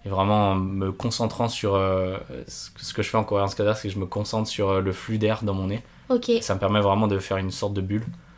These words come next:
Speaker 2: Ok.
Speaker 1: Et puis après, en trente secondes, une minute, c'est reparti et là, euh,
Speaker 2: Ouais.
Speaker 1: et là, on est rededans, ouais.
Speaker 2: Ouais, ok. Donc finalement, là, ton point intentionnel,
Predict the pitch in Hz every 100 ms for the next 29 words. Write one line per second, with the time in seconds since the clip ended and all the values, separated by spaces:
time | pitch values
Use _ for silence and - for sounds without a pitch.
0 | - 233 233 208 101 - 87 101 98 92
1 | - 98 101 98 95 92 98 - 90 92
2 | - - 98 90 90 90 107 113 - -
3 | - - - - 233 220 104 98 95 92
4 | 92 92 87 87 - - 233 214 208 214
5 | 208 202 220 220 220 233 226 226 208 -
6 | 214 220 208 233 220 220